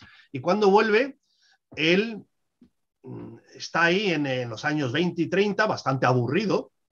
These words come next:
porque <laughs> después había participado también en los cuerpos francos escandinavos que habían combatido en, en los países bálticos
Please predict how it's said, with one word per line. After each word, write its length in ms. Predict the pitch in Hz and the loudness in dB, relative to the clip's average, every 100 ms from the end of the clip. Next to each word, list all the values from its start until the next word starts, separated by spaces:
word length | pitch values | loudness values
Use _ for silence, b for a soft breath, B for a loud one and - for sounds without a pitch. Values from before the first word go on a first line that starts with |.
| _ | _
porque 540 | - 120 120 120 143 123 B | -10 -8 -6 -6 -4 -6 B
<laughs> 140 | B | B
después 480 | - 123 185 - - - | -6 2 2 2 -6 -4
había 280 | 127 151 | 2 4
participado 600 | 156 139 135 135 131 139 123 | 4 0 -2 -8 -4 -4 -4
también 440 | 123 127 180 165 | -4 -2 0 0
en 180 | 135 127 | -2 -2
los 160 | 120 | -4
cuerpos 400 | - 147 135 131 - | -2 -4 -2 -6 -4
francos 840 | - 190 170 127 110 - - - _ _ - b b b b _ | 0 0 0 -6 -8 -12 -16 -20 _ _ -20 b b b b _
escandinavos 760 | 131 - 135 127 147 185 127 | -6 -2 0 4 6 6 2
que 100 | - | -2
habían 260 | 117 135 143 | -6 -4 -4
combatido 640 | 135 135 123 156 156 131 | -4 -2 -2 -2 0 0
en, 480 | 120 113 110 107 110 _ | 0 -6 -10 -14 -18 _
en 200 | 117 107 | -14 -12
los 100 | 107 | -8
países 320 | 127 123 123 | -6 -4 -2
bálticos 680 | 160 170 147 156 233 - | 0 0 -2 -2 -4 -8